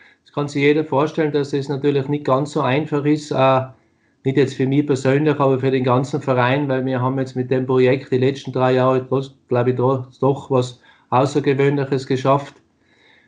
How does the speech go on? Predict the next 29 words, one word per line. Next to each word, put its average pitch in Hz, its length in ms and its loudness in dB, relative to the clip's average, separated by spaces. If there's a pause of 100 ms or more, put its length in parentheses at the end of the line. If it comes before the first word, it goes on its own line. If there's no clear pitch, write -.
(160)
Äh, 120 180 -2
wir 120 140 0
haben 123 140 2
uns 127 160 -2
sehr 131 180 2
gut 131 160 0
aufgehoben 135 640 0
gefühlt 139 340 -4
in 127 140 0
der 127 140 0
Volleyball-Bundesliga. 135 1120 0
Ich 123 120 0
glaube, 123 260 0
auch 120 60 0
die 123 120 0
Entwicklung 127 680 -2 (500)
von 123 140 -2
unserem 135 360 0
Verein, 123 640 0 (420)
aber 127 420 4
auch 127 140 -2
der 117 140 -6
Liga 135 300 -4
gesamt 123 520 -2
war 123 540 0 (120)
sehr, 127 260 0
sehr 127 240 0
gut. 139 400 2 (720)
Und 131 360 -6